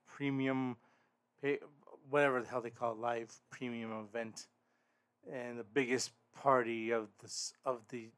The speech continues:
biggest summer party of the year, SummerSlam, W W E, uh, was August fifth,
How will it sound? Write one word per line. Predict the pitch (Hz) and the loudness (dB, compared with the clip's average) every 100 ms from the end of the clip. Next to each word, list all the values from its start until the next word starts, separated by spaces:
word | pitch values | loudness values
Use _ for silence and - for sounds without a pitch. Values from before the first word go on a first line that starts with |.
| _ | _
biggest | 170 147 143 - - - | 2 4 2 0 -2 2
summer | 147 131 | 4 4
party | 113 - 143 127 | 2 2 2 2
of | 127 | -2
the | 117 | -6
year, | 127 127 117 | -6 -2 -2
SummerSlam, | 104 - 131 117 107 127 120 113 110 117 | -4 0 0 0 -8 -8 -8 -8 -12 -10
W | 123 117 | -8 -8
W | 113 120 | -12 -12
E, | 120 113 107 _ _ _ _ _ _ _ - | -16 -18 _ _ _ _ _ _ _ _ -6
uh, | 139 131 127 123 107 - _ _ | -2 0 0 -4 -8 -16 _ _
was | - 135 117 | -8 -8 -2
August | 143 143 131 - - | 0 2 0 -6 -8
fifth, | - 165 143 | -4 -2 -2